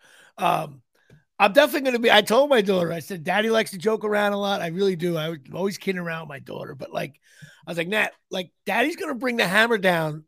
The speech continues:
Like, so don't, don't think, like, you know, I'm, I'm easygoing, but, like,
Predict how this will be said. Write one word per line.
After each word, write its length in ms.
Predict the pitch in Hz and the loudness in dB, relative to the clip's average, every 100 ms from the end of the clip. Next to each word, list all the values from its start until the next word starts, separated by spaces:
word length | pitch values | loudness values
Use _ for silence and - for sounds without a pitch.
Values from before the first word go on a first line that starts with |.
| _ | _
Like, 240 | 180 175 - _ _ | -6 -6 -10 _ _
so 160 | 180 | -4
don't, 280 | 175 277 302 _ _ _ _ _ _ _ _ _ 147 | -2 -2 -6 _ _ _ _ _ _ _ _ _ -2
don't 240 | 247 311 | -2 -2
think, 400 | 339 277 233 - _ _ _ _ - | -4 -4 -6 -16 _ _ _ _ -6
like, 320 | 220 160 - _ _ - | -6 -6 -16 _ _ -2
you 100 | 233 | 0
know, 120 | 202 | 2
I'm, 280 | 185 220 220 | 0 -2 0
I'm 140 | 202 220 | 0 2
easygoing, 840 | 311 294 269 262 240 175 151 143 _ _ | 2 2 2 4 4 2 -2 -12 _ _
but, 320 | 196 190 180 _ _ _ | 0 0 0 _ _ _
like, 260 | 202 185 | -6 -6